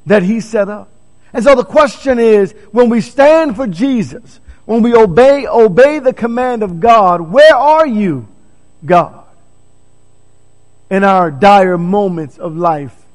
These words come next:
in our particular circumstance or circumstances. In verse thirteen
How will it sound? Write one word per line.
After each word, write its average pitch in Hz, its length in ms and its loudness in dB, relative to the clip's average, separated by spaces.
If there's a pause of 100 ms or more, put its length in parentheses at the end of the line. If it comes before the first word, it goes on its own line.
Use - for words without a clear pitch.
(500)
in 226 160 0
our 190 480 2 (360)
particular 202 600 -4
circumstance 175 1200 -10 (180)
or 190 140 -4
circumstances. 180 1300 -14 (880)
In 208 120 -4
verse 247 220 4
thirteen 220 640 -4